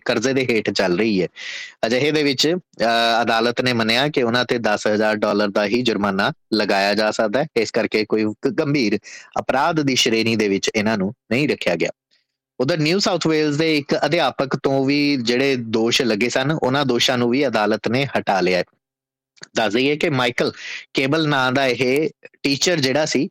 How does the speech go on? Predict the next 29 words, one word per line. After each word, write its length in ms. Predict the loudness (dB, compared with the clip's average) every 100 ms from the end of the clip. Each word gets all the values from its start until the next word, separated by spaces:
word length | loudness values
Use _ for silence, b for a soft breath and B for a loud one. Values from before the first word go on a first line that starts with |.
| -2
ਕਾਫੀ 340 | -2 0 0
ਜ਼ਿਆਦਾ 420 | 0 0 0 0 0
ਸੁਰਖੀਆਂ 480 | 0 -2 0 0
ਦੇ 100 | 0
ਵਿੱਚ 200 | 0 0
ਆ 100 | 0
ਗਿਆ 180 | 2 0
ਸੀ। 140 | 0 -2
ਇਸ 220 | -2 0
ਦੀ 100 | -2
ਇੱਕ 160 | -2 0
video 360 | 0 2 0
social 360 | 0 0 0 0
media 320 | 2 2 0
ਤੇ 120 | 0
ਚੱਲ 240 | 0 0 2
ਰਹੀ 120 | 0
ਸੀ। 180 | 0 -4 B B B B
Maitland 500 | 0 0 2 0 0
Grossman 520 | 0 0 0 0 0 0
ਹਾਈ 140 | 0 0
School 300 | 0 0 2
ਦੇ 120 | 0
ਵਿੱਚ 300 | 0 0 -2 -4 B B B -2
ਇਸ 240 | 0 0
ਅਧਿਆਪਕ 360 | 0 0 0 0
ਦੀ 200 | 0 0
ਤਰਫ 280 | 0 -2 -2
ਤੋਂ 340 | 0 0 0